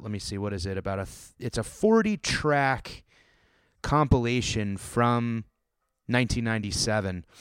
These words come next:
And if you haven't had the chance to, you know, if you just started seeing Fish recently, or, you know, maybe that was a little bit before your time,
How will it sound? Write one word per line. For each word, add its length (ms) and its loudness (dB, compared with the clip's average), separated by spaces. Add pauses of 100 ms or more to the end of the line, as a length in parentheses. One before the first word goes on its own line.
(300)
And 100 -2
if 80 0
you 120 4
haven't 240 4
had 160 2
the 80 -2
chance 480 -2
to, 400 0
you 80 -6
know, 80 -2
if 100 -4
you 60 -2
just 160 0
started 260 0
seeing 280 -10
Fish 340 -2
recently, 680 -2
or, 540 -4 (400)
you 60 -4
know, 80 2
maybe 160 4
that 160 2
was 100 -4
a 60 0
little 180 2
bit 140 2
before 280 0
your 140 2
time, 480 -2